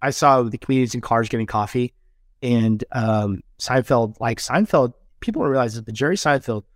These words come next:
walks around New York City like nobody's business. And he doesn't care about the celebrityness. I think it's when you shut it, people do it more. But you're like, "Hey, whatever, here, picture. Okay, bye." And then, you know, whatever.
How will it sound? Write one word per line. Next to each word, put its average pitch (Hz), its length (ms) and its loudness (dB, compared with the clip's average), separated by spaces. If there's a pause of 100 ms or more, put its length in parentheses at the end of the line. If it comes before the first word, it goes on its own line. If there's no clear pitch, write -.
(180)
walks 123 400 0
around 131 360 2
New 123 80 0
York 131 240 0
City 113 440 -2 (340)
like 98 180 -2
nobody's 113 440 0
business. - 520 -10 (240)
And 123 300 2
he 147 80 2
doesn't 180 200 -2
care 135 180 2
about 123 260 0
the 117 80 -8
celebrityness. 139 800 -2
I 123 60 -6
think 208 160 2
it's - 100 -6
when 151 100 0
you 120 60 0
shut 120 300 0
it, 175 200 -2 (260)
people 139 260 0
do 123 180 2
it - 40 -4
more. 120 280 0
But 139 100 0
you're 175 120 -4
like, 294 100 -4
"Hey, 311 140 0
whatever, 202 280 2
here, 180 160 2
picture. - 320 -4 (100)
Okay, 175 180 2
bye." 131 320 -2 (240)
And 127 100 2
then, 123 180 2
you 127 80 2
know, 120 120 4
whatever. 104 420 -2